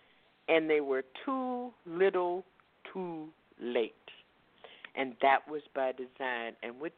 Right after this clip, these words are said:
that, I'm gonna let you go with your Joe Biden gonna be president. I hope he does. I hope he does, because we'll get, we'll get.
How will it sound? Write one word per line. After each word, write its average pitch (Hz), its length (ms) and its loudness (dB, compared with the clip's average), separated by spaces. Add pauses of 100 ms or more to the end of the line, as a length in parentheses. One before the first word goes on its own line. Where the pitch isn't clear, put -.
that, 156 260 4 (1300)
I'm 143 220 -2
gonna 135 260 -2
let 143 220 -6
you 151 120 -12
go 139 280 2
with 131 180 -4 (100)
your 123 280 -2 (200)
Joe 131 240 -2
Biden 123 520 0
gonna 120 180 -8
be 117 100 -8
president. 107 580 -8 (2750)
I 294 180 4
hope 349 180 6
he 330 60 0
does. 330 320 2
I 285 100 -2
hope 311 220 -4
he 302 80 -10
does, 285 360 -2 (100)
because 214 360 -4
we'll 240 180 -4
get, 233 360 -4 (840)
we'll 220 160 -2
get. 220 300 0